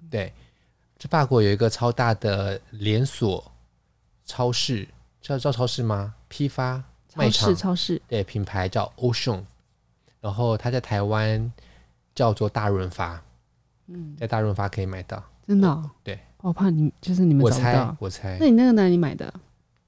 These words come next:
Speaker 1: Fernet Branca，我，我好像有，<laughs> 在疫情之前有一次经过了杜拜机场，然后看没什么好买，然后我就买了 Fernet Branca。
Speaker 2: 好吧，那是老师少数做对的事。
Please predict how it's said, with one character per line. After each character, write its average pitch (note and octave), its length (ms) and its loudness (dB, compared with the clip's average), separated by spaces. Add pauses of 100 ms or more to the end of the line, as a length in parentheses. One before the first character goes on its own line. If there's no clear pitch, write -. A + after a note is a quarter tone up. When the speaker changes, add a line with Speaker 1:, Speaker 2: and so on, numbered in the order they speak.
(380)
Speaker 1:
Fernet B2+ 220 -2
Branca， C3 580 -4 (1300)
我， C3+ 240 -6
我 C#3+ 120 2
好 B2 60 2
像 B2 220 0
有， G#2+ 200 -6 (540)
<laughs> - 800 -20
在 C3 200 -2
疫 C#3 140 0
情 A2 240 0
之 A#2+ 140 -2
前 G2+ 220 -2
有 F#2+ 100 -2
一 G2+ 40 -6
次 - 300 0
经 A2 280 -2
过 A2+ 180 4
了 F2+ 80 -2 (140)
杜 B2 140 2
拜 G#2+ 200 0
机 G2+ 260 -2
场， G2 240 -4 (380)
然 G#2 100 2
后 G#2 60 0
看 A#2+ 240 2 (220)
没 A2+ 160 4
什 A2 120 2
么 G#2 80 4
好 G2+ 240 2
买， G2+ 300 0 (120)
然 G2+ 120 -2
后 - 160 0
我 G2+ 80 2
就 A2+ 160 6
买 G#2 300 4
了 F#2 340 2
Fernet G#2+ 420 2 (160)
Branca。 G2 540 -6 (380)
Speaker 2:
好 F#3+ 240 0
吧， F3+ 140 6
那 A3 160 10
是 A#3+ 100 12
老 G3+ 200 12
师 F#3 280 10
少 D#3 340 4
数 F#3 240 6
做 F3+ 220 6
对 D3 260 2
的 C3+ 80 2
事。 - 260 -6